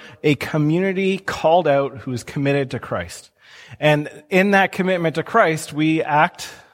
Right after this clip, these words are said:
as followers of Jesus, which is something that David shared with us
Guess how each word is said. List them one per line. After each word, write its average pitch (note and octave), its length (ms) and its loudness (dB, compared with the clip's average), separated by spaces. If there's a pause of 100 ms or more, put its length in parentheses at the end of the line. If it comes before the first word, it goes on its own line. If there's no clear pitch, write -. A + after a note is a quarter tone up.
as C#3+ 260 0
followers C3+ 720 -2
of C#3 80 -10
Jesus, E3 480 -6
which B2 160 -8
is B2+ 100 -4
something C3 220 -2
that A#2 120 -4
David C#3+ 320 0
shared C3 280 -2
with B2+ 100 -6
us B2+ 300 -2